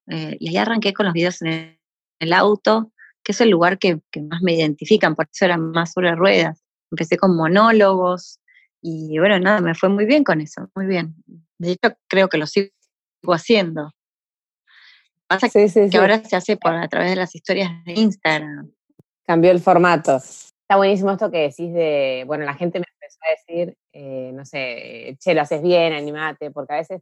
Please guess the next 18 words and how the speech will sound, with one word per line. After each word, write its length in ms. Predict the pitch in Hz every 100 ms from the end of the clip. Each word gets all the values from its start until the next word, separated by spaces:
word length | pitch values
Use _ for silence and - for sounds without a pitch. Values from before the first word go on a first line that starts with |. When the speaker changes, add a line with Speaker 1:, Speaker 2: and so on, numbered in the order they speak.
| _
Speaker 2:
por 100 | 147
ahí 140 | 147 151
uno 180 | 160 151
no, 280 | 156 147
no 140 | 143 147
termina 340 | 156 170 185
de 80 | 151
confiar 380 | 139 135 151 139
en 120 | 139
uno 140 | 135
mismo, 320 | 139 135 127 131
y 60 |
sobre 260 | - 143 139
todo 280 | 165 185 180
cuando 320 | 151 143 139
vos 160 | 147 -
tenés 240 | 156 147
un, 220 | 147 139